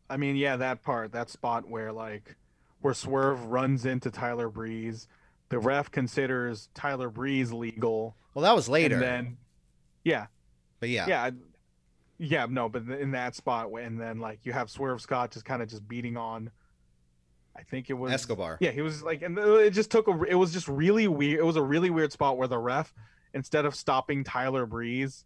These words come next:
Speaker 1: he kinda just lets him go run roughshod. And then until it, the storyline just convenient, like, it's just convenient for the storyline for him to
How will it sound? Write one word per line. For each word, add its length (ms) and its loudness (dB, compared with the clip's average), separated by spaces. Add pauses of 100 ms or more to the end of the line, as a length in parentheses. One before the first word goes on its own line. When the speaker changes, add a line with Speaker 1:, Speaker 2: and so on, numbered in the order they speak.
(140)
Speaker 1:
he 100 -8
kinda 320 -6
just 220 -12
lets 280 -8
him 200 -4
go 160 0
run 260 -4
roughshod. 540 -4 (480)
And 160 -4
then 200 0
until 540 -2 (240)
it, 120 -12 (560)
the 100 -12
storyline 440 -4
just 140 -20
convenient, 540 -10 (120)
like, 120 -6
it's 180 -6
just 240 -14
convenient 400 -8
for 120 -10
the 40 -10
storyline 440 -10
for 100 -12
him 180 -8
to 200 -6